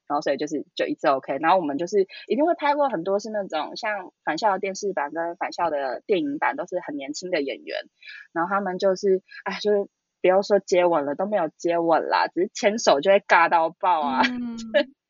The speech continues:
Speaker 1: 他们就没有经验，而且因为我觉得一般人没有拍过戏很难想象，就是比如说像一个这样子的中镜头，
Speaker 2: 对。
Speaker 1: 你会带到我的上胸，
Speaker 2: 对。
Speaker 1: 摄影机是在这里欸，
Speaker 2: 很近。
Speaker 1: 摄影机就是在这里哦，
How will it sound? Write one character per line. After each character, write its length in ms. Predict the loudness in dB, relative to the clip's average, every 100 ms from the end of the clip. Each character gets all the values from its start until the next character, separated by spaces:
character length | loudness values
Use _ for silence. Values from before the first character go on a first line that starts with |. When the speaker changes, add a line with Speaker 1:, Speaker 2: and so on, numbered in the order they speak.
| _
Speaker 1:
他 120 | -6 -4
们 100 | -2
就 100 | -2
没 160 | 2
有 160 | 2 2 -2
经 260 | -10 -8 -6
验， 180 | -6 -8 -18 -12
而 60 | -4
且 80 | -2
因 80 | -2
为 40 | -2
我 80 | -2
觉 100 | -2
得 80 | -2
一 60 | 2
般 220 | 2 2
人 120 | 0
没 120 | 0
有 80 | 0
拍 180 | 0 -4
过 140 | -4
戏 120 | -8
很 160 | -12 -10
难 200 | -10 -8
想 240 | -8 -8
象， 180 | -8 -8
就 100 | -6
是 200 | -2 -2 -2
比 100 | -4
如 40 |
说 100 | -4
像 240 | -4 -6
一 40 | -4
个 200 | -2 -2
这 80 | -4
样 100 | -6
子 100 | -6
的 60 | -6
中 160 | -6
镜 280 | -4 -4 -4
头， 180 | -6 -10
Speaker 2:
对。 0 | _ -6
Speaker 1:
你 80 |
会 80 | 0
带 160 | 2 4
到 160 | 4
我 60 | 2
的 80 | -2
上 180 | -6 -6
胸， 160 | -6
Speaker 2:
对。 100 | -12 -16 -18 -20 -20
Speaker 1:
摄 220 | 0 0
影 80 | 2
机 140 | -2 -2
是 160 | -2 4
在 160 | 4
这 220 | 6 4
里 100 | 2 -2
欸， 80 | -6 -10 _ _ -20 -20
Speaker 2:
很 100 | -4
近。 20 |
Speaker 1:
摄 100 | 0
影 80 | 0
机 100 | 0
就 120 | -2
是 160 | -2 0
在 120 | 2 4
这 200 | 2 2
里 120 | -2
哦， 200 | -4